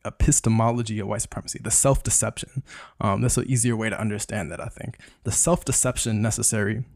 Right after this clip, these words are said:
to sustain white supremacy. Uh, and these people, they engage in that self-deception and therefore play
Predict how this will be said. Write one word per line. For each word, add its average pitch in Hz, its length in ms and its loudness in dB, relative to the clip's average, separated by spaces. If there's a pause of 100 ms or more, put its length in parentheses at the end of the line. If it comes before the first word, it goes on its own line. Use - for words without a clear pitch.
(120)
to 113 120 2
sustain 113 580 2
white 101 140 -2
supremacy. 107 680 -4 (440)
Uh, - 120 -4 (100)
and 117 160 2
these 139 120 4
people, 147 300 2
they 120 180 4
engage 120 420 0
in 123 100 4
that 117 140 2
self-deception 127 840 0 (320)
and 117 160 4
therefore 120 320 4
play 117 540 0